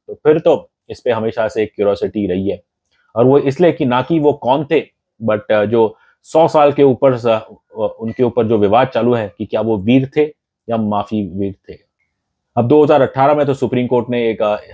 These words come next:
एक फैसला किया था, जब किसी ने एक पिटीशन फाइल की थी to reopen, अ, the case of महात्मा गांधी's assassination। अ, तो उसमें तो फिर से once again कुछ साबित नहीं हुआ and, अ, कोर्ट ने इस, अ,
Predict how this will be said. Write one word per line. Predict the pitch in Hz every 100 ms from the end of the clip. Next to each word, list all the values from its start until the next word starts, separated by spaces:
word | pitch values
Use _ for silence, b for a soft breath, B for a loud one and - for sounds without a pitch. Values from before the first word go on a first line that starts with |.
| _ 107
एक | -
फैसला | 107 104 117
किया | - 117
था, | 120 117
जब | 107 -
किसी | 107 110
ने | 110 107
एक | -
पिटीशन | 104 107 113 107
फाइल | 101 104
की | 107 107
थी | 131 113 104
to | 95
reopen, | 101 104 - 127 98 _ _ _ _ 104
अ, | 104 104 101 98
the | 104 113
case | 110 110
of | 104
महात्मा | 101 98 107
गांधी's | 101 98 101 101
assassination। | - - 107 - 101 104 - 104 _ _ _ _ -
अ, | 117
तो | 143
उसमें | 135 160 147
तो |
फिर | - 143
से | 139 143
once | 120 127
again | 120 123
कुछ | 120 120
साबित | 117 107 117
नहीं | 110 107 110
हुआ | 123 120 110 107
and, | 104 101
अ, | 98
कोर्ट | - 110 107 113
ने | 98
इस, | 107 -
अ, | 98